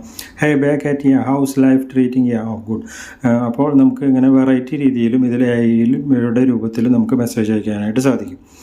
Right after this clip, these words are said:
അപ്പോൾ ഇന്നത്തെ വീഡിയോ എല്ലാവർക്കും ഇഷ്ടപ്പെട്ടു എന്ന് കരുതുന്നു. ഇഷ്ടപ്പെട്ടാൽ ഒന്ന് ലൈക്ക് ചെയ്ത് സബ്സ്ക്രൈബ് ചെയ്യണ കാര്യം ഒന്ന് പരിഗണിക്കണം. എല്ലാവരും ഒന്ന്, ഏഹ്, എൻ്റെ ചാനൽ കാണുമ്പോൾ ഒന്ന് just, ഏഹ്, സബ്സ്ക്രൈബ് ചെയ്തിട്ട് കാണാനായിട്ട് ശ്രമിക്കണേ പ്ലീസ്.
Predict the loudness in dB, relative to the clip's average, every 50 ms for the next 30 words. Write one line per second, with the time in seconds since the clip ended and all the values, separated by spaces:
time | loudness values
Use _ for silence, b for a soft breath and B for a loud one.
0 | B B B B -4 -2 0 0 2 4 6 6 6 4 4 2 0 0 2 2
1 | 2 2 2 2 0 -2 -2 -2 0 2 2 2 2 0 -4 -4 -4 -4 -2 0
2 | 0 0 0 0 0 -2 -2 -2 -2 0 -2 -2 B B B B B -10 -6 -4
3 | -2 -2 -2 -2 -4 -2 -2 -2 0 0 0 0 2 2 0 0 0 -2 -2 -2
4 | 0 0 0 0 0 -2 -2 -4 -6 -6 -8 -6 -4 -2 -2 -2 0 0 0 0
5 | 0 0 0 2 2 2 2 0 0 0 0 0 0 0 0 0 0 2 2 2
6 | 2 0 0 0 2 2 2 2 0 0 B B B B B B 0 0 2 2
7 | 2 2 2 2 2 2 0 0 -2 -2 -2 -2 -2 -2 -4 -2 -2 -2 -2 0
8 | 0 0 0 0 0 0 0 -2 -2 -4 -4 -6 -6 -4 -4 -4 -2 -2 0 0
9 | 0 2 2 2 2 2 0 0 0 -2 -4 -4 -4 -6 -4 -2 -2 -2 -2 -2
10 | -2 -2 -2 -2 -2 -2 -2 0 0 0 0 0 -2 -2 -2 -4 -2 -2 -4 -4
11 | -4 -4 -4 -4 -4 -2 -4 -4 -4 -4